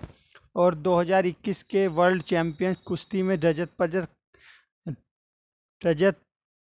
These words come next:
पदक जो था, सिल्वर मेडल जो था, वो अंशु मलिक ने जीता था। जैन धर्म के अंदर जिन का अर्थ क्या होता है? तो जिन का अर्थ जो है वि-, विजेता होता है।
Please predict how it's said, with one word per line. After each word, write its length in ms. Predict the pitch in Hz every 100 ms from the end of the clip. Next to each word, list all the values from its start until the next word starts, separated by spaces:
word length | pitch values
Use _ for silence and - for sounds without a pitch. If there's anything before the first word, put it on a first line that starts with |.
| _ _ _ _ -
पदक 220 | 160 185
जो 280 | 165 170 165
था, 320 | - 160 190 _ _ _ - _ _ _ -
सिल्वर 340 | - 170 180 185
मेडल 420 | 165 156 160 185
जो 140 | 175
था, 160 | 156 160
वो 100 | 180
अंशु 360 | 175 165 - 180
मलिक 340 | 156 156 151
ने 120 | 180
जीता 300 | 170 160 180
था। 220 | 170 196
जैन 540 | 151 120 180 185 208 180 _ _ _ _
धर्म 260 | 185 170 185
के 100 | 180
अंदर 340 | 190 175 131 - - - - -
जिन 440 | 123 151 208 139 - _ _ _ _ _ _ -
का 140 | 190
अर्थ 160 | 170 -
क्या 140 | - 170
होता 300 | 170 180 175
है? 140 | 185 _ _ _ _ -
तो 120 | 185
जिन 440 | 120 - 170 170
का 180 | 165 190
अर्थ 200 | 175 160
जो 200 | 151 180
है 60 | 175
वि-, 180 | 143 120
विजेता 360 | 156 135 160 175
होता 340 | 170 151 175
है। 100 | 190